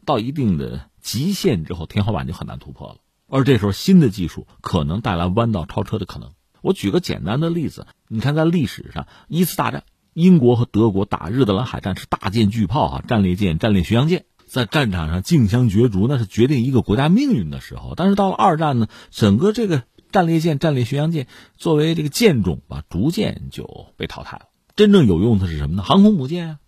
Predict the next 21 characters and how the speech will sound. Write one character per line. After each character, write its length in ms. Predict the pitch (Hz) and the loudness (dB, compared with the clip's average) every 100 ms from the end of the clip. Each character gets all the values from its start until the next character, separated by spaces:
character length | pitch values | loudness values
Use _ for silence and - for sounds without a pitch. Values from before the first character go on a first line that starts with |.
| _ _ | _ _
和 120 | 156 | -6
航 200 | - 170 | 0 4
母 120 | 151 | 4
相 220 | 110 156 | 2 0
关 160 | 160 156 | 0 0
的， 80 | 123 | -2
其 160 | - | -4
实 240 | 127 135 131 _ - | -6 -4 -6 _ -4
像 80 | |
英 220 | 104 147 143 | 0 0 0
国、 180 | 107 | 0
美 280 | 107 87 67 | 2 0 -2
国、 180 | 67 92 | -4 -4
像 180 | 117 127 | -2 2
日 200 | 208 247 | 4 2
本， 160 | 85 - _ _ _ _ _ | 0 -10 _ _ _ _ _
海 200 | - 87 | -4 0
军 160 | 104 | 0
崛 160 | 90 90 | 0 -2
起 160 | - | -6
啊， 160 | - - | -16 -20